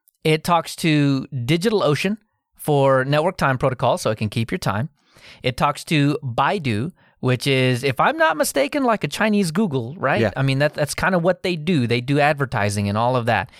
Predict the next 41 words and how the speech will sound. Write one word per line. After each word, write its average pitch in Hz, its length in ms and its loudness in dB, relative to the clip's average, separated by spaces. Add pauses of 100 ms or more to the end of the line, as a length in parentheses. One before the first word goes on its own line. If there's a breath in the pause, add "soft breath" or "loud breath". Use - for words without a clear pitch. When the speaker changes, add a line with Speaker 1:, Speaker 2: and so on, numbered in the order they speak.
(300 loud breath)
Speaker 1:
Um, 117 300 0
I 147 60 0
couldn't 269 260 -2
tell 247 180 2
exactly 202 380 2
what 196 220 2
they, 170 280 2
what, 151 240 0
what, 156 240 -2
what 180 280 0
they 208 100 0
were 196 120 2
talking 143 340 0
about 120 300 2
or 135 60 2
what 135 200 2
my 120 100 0
laptop 135 440 0
and 117 180 0
Baidu 120 260 0
was 110 160 -2
talking 113 300 -2
about 107 260 -2
because 107 260 -4
it's 107 140 -4
all 135 320 0
H 156 140 -2
T 170 80 -6
T 165 100 -10
P 123 200 -2
S 117 180 -2
over 107 160 -2
T - 200 -4
L 139 140 2
S, 113 240 -2 (340 loud breath)
I, 120 300 0
um, 135 180 -4
you 131 100 0
know, 104 160 0 (180)
encrypted 120 340 -2
stuff. 117 240 -2